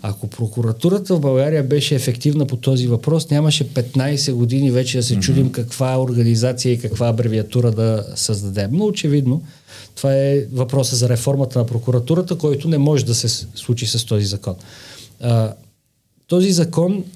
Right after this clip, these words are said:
Speaker 1: се занимава с разследването. Ако питате прокуратурата защо няма осъдени по високите етажи на властта, обикновеният орган, а, отговор е: „Ми няма разследване.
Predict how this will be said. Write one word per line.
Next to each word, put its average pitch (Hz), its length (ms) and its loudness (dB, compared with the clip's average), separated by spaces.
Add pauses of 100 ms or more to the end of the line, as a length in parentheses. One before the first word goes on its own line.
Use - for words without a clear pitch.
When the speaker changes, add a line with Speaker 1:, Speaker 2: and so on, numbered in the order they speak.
(160)
Speaker 1:
се - 200 -2
занимава 135 680 2
с - 340 0
разследването. 117 680 -2
Ако 113 180 -4
питате 180 400 -2
прокуратурата 143 840 0
защо 123 380 0
няма 123 400 2 (540)
осъдени 123 480 4
по 117 100 -2
високите 117 460 0
етажи 113 360 0
на 113 80 2
властта, 117 320 0
обикновеният 165 640 2
орган, 143 440 0
а, 139 100 2
отговор 143 440 2
е: 196 60 2
„Ми 165 120 6
няма 139 280 2
разследване. 190 680 0